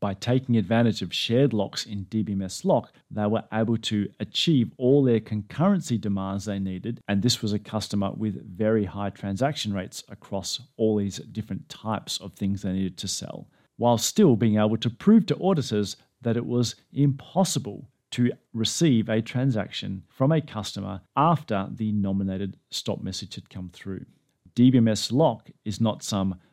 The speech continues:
new piece of technology that has come around recently in a recent database version. It's been around since at least version seven, perhaps even version six, and is a direct interface into the standard locking mechanisms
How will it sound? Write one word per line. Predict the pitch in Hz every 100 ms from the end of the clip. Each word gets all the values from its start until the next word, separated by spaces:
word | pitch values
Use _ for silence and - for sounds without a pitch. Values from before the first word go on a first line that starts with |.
| -
new | 104 107 156
piece | 170 123 107
of | 110
technology | - 107 101 98 95 98
that | 92
has | 92 -
come | - 101
around | 95 98 95
recently | - 113 151 - 98 90 92
in | -
a | 98 98 -
recent | 92 101 - 92 -
database | - 92 90 90 -
version. | 123 127 98 101 _ _
It's | 117 -
been | 117
around | 107 107 107
since | 98 107 101
at | -
least | 98 123 127 -
version | 110 95 110 113 101 92
seven, | - - 135 101 90
perhaps | 90 90 110 -
even | 107 92 95 -
version | - 90 98 92 95
six, | 87 - 135 - - _ -
and | 131 131 131 -
is | 131
a | 123 120
direct | 117 123 147 -
interface | 139 135 113 98 98 - -
into | 110 107
the | 104 110 -
standard | - - 104 104 98 -
locking | 101 104 107
mechanisms | 98 95 92 90 90 92